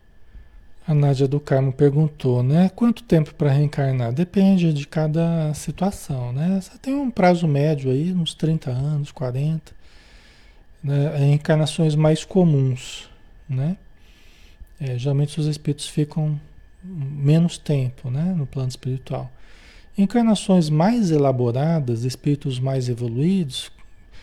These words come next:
muitas vezes noventa, cem anos, até mais,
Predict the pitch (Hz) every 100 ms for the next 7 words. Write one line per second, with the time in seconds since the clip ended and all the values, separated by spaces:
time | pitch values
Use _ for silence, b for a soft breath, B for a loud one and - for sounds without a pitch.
0 | b b b 160 - 160 139 180 165 151
1 | 123 113 123 143 139 - 127 - - 151
2 | 156 127 127 131 131 127 117 - - -
3 | - 127 143 165 147 127 123 123 - -